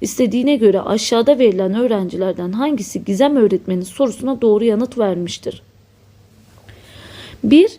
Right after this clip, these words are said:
interfaz evresinin gerçekleşmesi. İnterfaz evresi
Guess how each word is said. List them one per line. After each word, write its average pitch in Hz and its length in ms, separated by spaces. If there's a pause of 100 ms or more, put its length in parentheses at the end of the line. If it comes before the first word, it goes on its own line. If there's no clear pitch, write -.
(320)
interfaz 330 600
evresinin 254 580
gerçekleşmesi. 220 1040 (1120)
İnterfaz 294 600
evresi 214 540